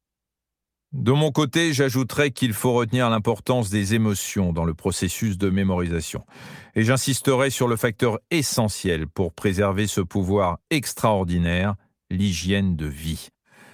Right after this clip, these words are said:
Bien dormir, faire des breaks dans la journée, rêvasser.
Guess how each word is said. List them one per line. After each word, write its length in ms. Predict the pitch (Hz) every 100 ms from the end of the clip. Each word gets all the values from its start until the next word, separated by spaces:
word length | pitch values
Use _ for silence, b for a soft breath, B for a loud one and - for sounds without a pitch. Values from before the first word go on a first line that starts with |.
| B B
Bien 360 | 95 92 120 135
dormir, 800 | 127 117 107 95 82 76 76 73
faire 420 | - - 127 131 123
des 180 | 120
breaks 420 | 107 107 120 123 113
dans 160 | 113
la 120 | 110
journée, 540 | 107 95 113 107 87 71
rêvasser. 580 | - 90 92 101 - -